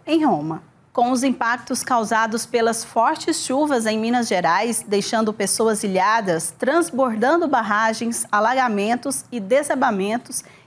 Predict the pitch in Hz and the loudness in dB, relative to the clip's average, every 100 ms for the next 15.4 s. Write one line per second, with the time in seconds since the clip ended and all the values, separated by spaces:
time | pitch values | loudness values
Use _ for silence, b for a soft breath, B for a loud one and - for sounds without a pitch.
0 | - 294 415 330 262 240 - 247 240 208 | -2 0 0 0 2 0 0 0 0 0
1 | 214 202 190 208 240 208 - B B B | -2 0 -2 -2 -2 -2 -2 B B B
2 | B 226 247 247 226 277 285 285 247 226 | B -2 0 0 0 0 0 0 0 2
3 | 254 277 277 233 220 262 262 - - 233 | 2 2 2 2 2 2 0 -4 -8 -8
4 | - 285 339 311 220 269 294 240 240 - | 0 2 2 0 0 0 -2 -2 -2 0
5 | 311 - 240 254 262 233 226 226 214 202 | -2 0 0 0 0 0 0 0 0 2
6 | 214 202 180 180 247 - 226 226 214 208 | 2 0 -4 -2 -2 -2 -2 0 0 0
7 | 180 208 247 247 B B _ 202 294 349 | 0 -2 -2 -2 B B _ -2 2 4
8 | 302 269 254 262 254 233 196 226 247 208 | 4 4 4 4 2 2 0 0 2 0
9 | 190 240 262 247 240 262 B B B - | 2 0 2 0 2 0 B B B 0
10 | 311 359 370 339 349 330 - 311 294 294 | 2 4 2 0 0 0 0 0 2 2
11 | 302 320 277 254 247 202 202 - 202 202 | 2 2 2 2 0 -2 -6 -2 -2 -2
12 | 196 208 254 - 330 381 381 B B 285 | -2 0 0 2 4 4 0 B B -2
13 | 285 349 349 - 320 320 359 370 339 233 | 2 2 2 2 0 2 2 4 4 2
14 | 220 233 247 254 - 262 247 269 320 339 | 0 0 -2 -4 -2 0 2 2 2 2
15 | 220 190 185 165 | 2 2 2 -2